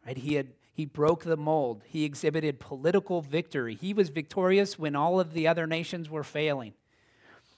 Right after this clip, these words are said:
He, he maintained a moral integrity, marrying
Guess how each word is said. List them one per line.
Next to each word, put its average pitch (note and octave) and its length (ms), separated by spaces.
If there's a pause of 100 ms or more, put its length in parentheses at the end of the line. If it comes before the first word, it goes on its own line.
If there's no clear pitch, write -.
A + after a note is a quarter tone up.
He, F#3+ 280
he - 260
maintained F3 540
a D3+ 100
moral F#3 480
integrity, D#3+ 760
marrying E3 640